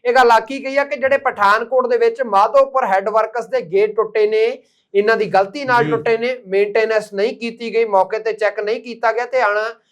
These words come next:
Speaker 1: ਅ, ਮੌਕੇ ਤੇ ਜਿਹੜਾ ਹਾਲਾਤ ਜਿਹੜੇ ਕੰਟਰੋਲ 'ਚ ਨਹੀਂ ਕੀਤੇ ਗਏ, ਤੇ ਫਿਰ ਪਾਣੀ ਇੰਨਾ ਵੱਧਦਾ ਗਿਆ, ਵੱਧਦਾ ਗਿਆ, ਤੇ ਆਖਰ ਆ ਉਹ ਗੇਟ ਟੁੱਟ ਜਾਂਦੇ ਨੇ। ਦਰਅਸਲ ਸਵਾਲ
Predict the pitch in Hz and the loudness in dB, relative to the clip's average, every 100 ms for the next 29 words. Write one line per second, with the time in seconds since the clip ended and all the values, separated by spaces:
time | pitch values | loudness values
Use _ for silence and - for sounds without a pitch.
0 | _ - 202 208 208 220 240 240 226 226 | _ 2 2 4 2 2 -2 0 2 4
1 | 226 233 180 185 190 202 220 240 233 233 | 4 4 2 2 6 4 2 -2 -2 -2
2 | 214 226 226 202 196 208 208 214 240 254 | 0 0 0 -4 2 0 0 -6 -10 -10
3 | 247 240 240 240 233 226 226 208 220 214 | -8 -4 -2 -4 -4 -2 0 -2 0 -2
4 | 214 202 196 226 262 233 226 170 196 247 | 0 2 2 2 2 2 0 2 0 2
5 | 233 233 240 254 202 196 214 214 226 _ | 0 -2 -4 0 0 0 0 0 0 _
6 | _ - 247 208 233 254 262 269 262 226 | _ 0 2 6 4 4 0 0 0 -2
7 | 196 185 180 202 226 262 254 208 180 190 | -2 -4 -2 -2 0 0 0 0 4 6
8 | 220 | 4